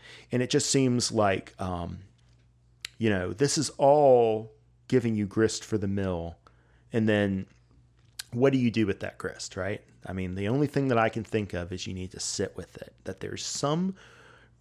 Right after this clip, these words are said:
role that time and patience takes in unfolding this, uh, the, the, the, the, this scroll of your life and your awareness, and, um, like, bringing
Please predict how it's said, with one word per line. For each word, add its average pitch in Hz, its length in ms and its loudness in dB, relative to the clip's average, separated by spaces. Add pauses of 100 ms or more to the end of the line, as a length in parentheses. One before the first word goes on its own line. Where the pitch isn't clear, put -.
(160)
role 160 460 2
that 135 180 -6
time 151 380 -4
and 113 120 -2
patience - 580 -2
takes - 600 -6 (280)
in 131 120 4
unfolding 139 1000 4
this, 98 360 0 (100)
uh, 95 360 0 (140)
the, - 280 -4
the, - 220 -12
the, - 260 -10
the, - 220 -14
this 113 160 -2
scroll - 500 -2 (420)
of 95 340 0
your 107 180 2
life 123 520 0
and 107 140 -4
your 101 160 -2
awareness, 101 760 -2 (420)
and, 95 560 -2
um, 90 480 -2 (1300)
like, 101 380 -2
bringing 139 720 0